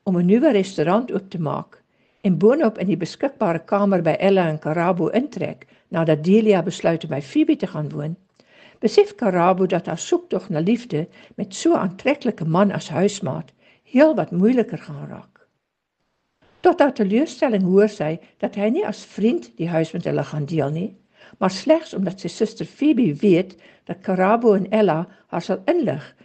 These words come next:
indien hy hierdie laaste kans op sukses in sy lewe verspeel. Hoe langer Will daar woon,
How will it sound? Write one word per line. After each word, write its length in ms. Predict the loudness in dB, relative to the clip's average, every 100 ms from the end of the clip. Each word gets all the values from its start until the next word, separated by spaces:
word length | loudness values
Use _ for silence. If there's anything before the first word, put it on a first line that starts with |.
| _
indien 280 | -4 0 2
hy 120 | 2
hierdie 320 | 2 2 0 2
laaste 440 | 2 2 -2 -8
kans 380 | -4 -2 -2 -4
op 100 | -10
sukses 480 | -10 -8 -2 -2 -2
in 80 |
sy 120 | -4 -2
lewe 320 | 2 2 0
verspeel. 640 | -4 -16 -12 -8 -8 -8 -14 _ _ _ _ _ _ _ _ _ _ _ -2
Hoe 100 | 4
langer 320 | 4 4 4
Will 180 | 4 2
daar 280 | 2 -2 -2
woon, 300 | -4 -4 -4